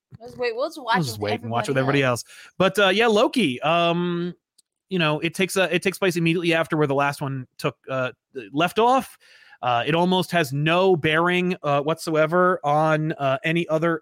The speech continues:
Speaker 2: element of the Marvel Universe, despite the fact that Loki season one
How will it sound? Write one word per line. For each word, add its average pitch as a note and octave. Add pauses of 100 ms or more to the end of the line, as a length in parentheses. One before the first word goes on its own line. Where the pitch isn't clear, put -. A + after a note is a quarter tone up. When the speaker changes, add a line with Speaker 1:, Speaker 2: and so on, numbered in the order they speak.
(100)
Speaker 2:
element D#3+
of D#3+
the D#3+
Marvel D3+
Universe, D#3+
despite D#3
the E3+
fact E3
that -
Loki D3
season D3
one D3+